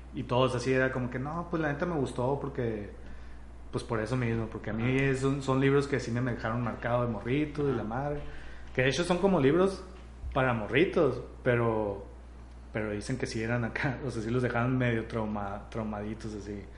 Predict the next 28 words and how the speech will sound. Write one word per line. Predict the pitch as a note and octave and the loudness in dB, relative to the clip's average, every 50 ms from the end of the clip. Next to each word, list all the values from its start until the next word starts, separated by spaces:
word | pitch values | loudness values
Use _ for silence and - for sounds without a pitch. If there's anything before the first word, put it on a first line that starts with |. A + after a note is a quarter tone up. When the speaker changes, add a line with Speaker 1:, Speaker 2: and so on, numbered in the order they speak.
| - - | -10 -8
Speaker 2:
Pues | A#2+ A#2+ - | -8 -8 -2
que | - C#3+ | 4 6
Speaker 1:
Digo, | D3 D3 B2+ | 6 8 8
Speaker 2:
sí, | A#2 | 6
las | D3 D3 D3 D3 | 4 2 2 0
historias | - - B2+ B2+ C#3 C3+ D#3 | -4 -2 -2 0 0 -2 -4
están | D3+ - - F3+ F3 F3 F3 F3 F3 F3 F3 F3+ F3 F3+ F3 E3+ D#3+ | -8 -2 0 2 2 2 0 -2 -4 -4 -4 -4 -4 -4 -4 -4 -4
dos, | E3 D#3+ D#3+ | -6 -6 -6
tres | - F3 E3 - - | -8 -10 -10 -8 -6
heavies, | A#2+ A#2 D#3+ F3+ E3+ D#3 D3+ | -6 -4 -2 -2 -2 -2 -2
¿no? | E3+ G3 A3 G3 | -6 -8 -6 -6
Speaker 1:
Sí, | - B2 C3 D3+ E3+ F3+ | -2 2 4 6 6 6
o | E3 D3+ C3+ | 6 4 4
sea, | C#3+ C3+ | 4 4
no | C3+ C3+ | 2 2
está | - D3 D3 - | 0 0 0 2
tan | - D3+ D3+ D3+ D3 C#3+ C#3 C3 | 2 2 2 2 2 2 2 2
de | B2+ A#2+ A#2 | 2 2 2
morritos | A2+ A2+ G#2+ G2+ G#2 A2 A2 G#2+ - A2 G#2 | 0 -2 -2 -2 -2 -4 -4 -4 -6 -4 -4
acá, | A2 G#2+ A2 A2 G2+ G2+ | -4 -4 -4 -4 -4 -4
Speaker 2:
No. | G2+ G2+ G2+ | -4 -4 -6
Speaker 1:
güey. | G2+ G2+ - - - - - - - - - - - - - - G#2+ | -8 -10 -12 -12 -14 -14 -16 -16 -16 -16 -16 -16 -16 -14 -14 -12 -12
Este, | G2 - - - A2 G2+ G2+ G2+ G2 F#2+ - | -12 -12 -12 -10 -8 -8 -8 -8 -8 -6 -4
o | B2 | -2
sea, | A#2+ B2+ G#2+ | 0 0 0
sí | A2 A#2 | -2 0
tiene | A#2+ B2+ B2+ B2+ | 0 2 2 2
imágenes | B2 B2+ A#2+ - C#3+ C3 B2+ A#2 A#2 - - - - | 2 0 2 2 2 2 2 2 0 -2 -8 -12 -14